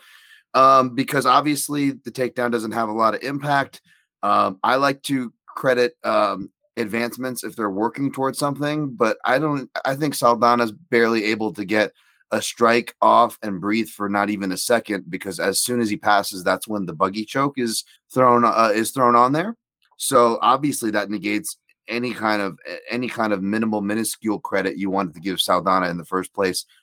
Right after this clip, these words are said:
is overtaken there. But I still, it, it's tough because I want to, A, praise, uh, officials for whether it's at their conferences that you guys are attending or actually in practice, right? I'm kinda keeping that same energy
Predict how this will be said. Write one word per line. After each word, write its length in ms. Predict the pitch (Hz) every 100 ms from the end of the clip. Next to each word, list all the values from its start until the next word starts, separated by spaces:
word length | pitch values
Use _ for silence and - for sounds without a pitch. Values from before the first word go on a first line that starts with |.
| -
is 160 | 104 87
overtaken 640 | 104 95 92 98 - 95
there. 320 | 92 92 92 - _ -
But 380 | 101 131 131 - -
I 280 | - 123 127
still, 480 | - - - 156 160
it, 140 | 135 143
it's 180 | 139 -
tough 280 | 160 151 117
because 360 | 113 113 98 - _ _ -
I 100 | 117
want 380 | 107 113 131 -
to, 380 | 131 123 120 -
A, 260 | 113 127 143 _ _
praise, 640 | - 120 117 120 117 104 - _ _ _ 107
uh, 320 | 104 101 98 107
officials 560 | 101 123 - 135 127
for 160 | - 110
whether 320 | 107 107 107
it's 100 | 104
at 80 | 101
their 120 | 92
conferences 560 | - 113 113 139 131 110
that 80 |
you 180 | 90 110
guys 240 | 120 123 120
are 140 | 127
attending 480 | 127 131 127 131 131 -
or 260 | 113 120 -
actually 500 | 107 - 143 135 117
in 260 | 113 117
practice, 680 | - 120 127 - 87 85 -
right? 300 | 92 98 98 _ _ _ -
I'm 160 | 101
kinda 260 | 98 120 117
keeping 380 | - 123 127 120
that 160 | 110
same 300 | - 113 107
energy 520 | 101 101 98 110 107